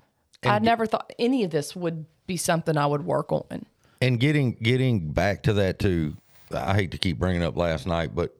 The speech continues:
Speaker 1: but the, those are my favorite meetings, the treatment center meetings. And, and,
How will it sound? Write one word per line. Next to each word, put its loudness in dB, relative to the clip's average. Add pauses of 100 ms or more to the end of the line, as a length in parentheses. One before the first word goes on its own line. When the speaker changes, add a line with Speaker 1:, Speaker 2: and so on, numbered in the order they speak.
Speaker 1:
but -2
the, -2
those 0
are 0
my 0
favorite -2
meetings, -2
the -8
treatment -4
center -2
meetings. -4
And, -8
and, -2